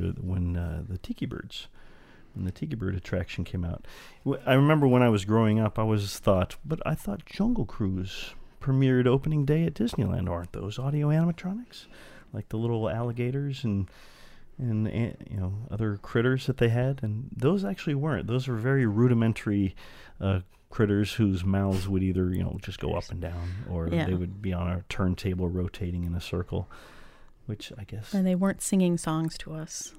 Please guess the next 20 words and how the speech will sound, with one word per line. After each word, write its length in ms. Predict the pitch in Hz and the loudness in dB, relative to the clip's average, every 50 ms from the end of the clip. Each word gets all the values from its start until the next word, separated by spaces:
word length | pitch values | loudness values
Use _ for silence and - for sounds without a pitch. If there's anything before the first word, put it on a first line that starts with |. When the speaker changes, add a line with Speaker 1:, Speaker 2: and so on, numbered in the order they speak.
| - - | -10 -6
Speaker 2:
like 80 | 175 165 - | -6 -6 -4
Speaker 1:
That's 60 | - | -4
Speaker 2:
the 60 | - | -4
Speaker 1:
true. 100 | 165 160 | -4 -2
Speaker 2:
birds. 420 | 160 160 156 160 156 - - - - - - - | -2 -2 -2 -4 -6 -8 -12 -12 -10 -10 -10 -10
<laughs> 140 | - - | -8 -8
Speaker 1:
Yeah, 100 | - 95 87 101 | -6 6 8 8
they 120 | 98 90 | 8 8
become 460 | 90 95 - - - 107 95 95 - - | 6 4 4 4 4 4 4 2 0 0
much 260 | 101 117 151 175 - - | 2 4 4 4 4 4
more 160 | 170 156 151 | 6 6 6
advanced, 520 | 139 127 131 135 117 101 101 - - - | 6 6 4 4 4 2 0 -2 -2 -2
uh, 180 | 98 101 110 107 | 0 2 2 2
even 540 | 98 110 113 110 107 101 98 92 104 110 - - - - - - | 2 2 0 0 0 -2 -2 -4 -6 -8 -12 -14 -16 -16 -14 -8
in 180 | - - 107 101 | -4 -2 0 2
that 200 | 101 107 107 - | 2 2 0 -2
time. 260 | - 92 87 87 87 | -2 -2 -2 -2 0
But 120 | 90 98 76 | 0 0 0
yeah, 180 | 95 113 110 98 | 2 4 4 4
uh, 340 | 87 80 - 101 101 98 | 2 2 2 2 2 2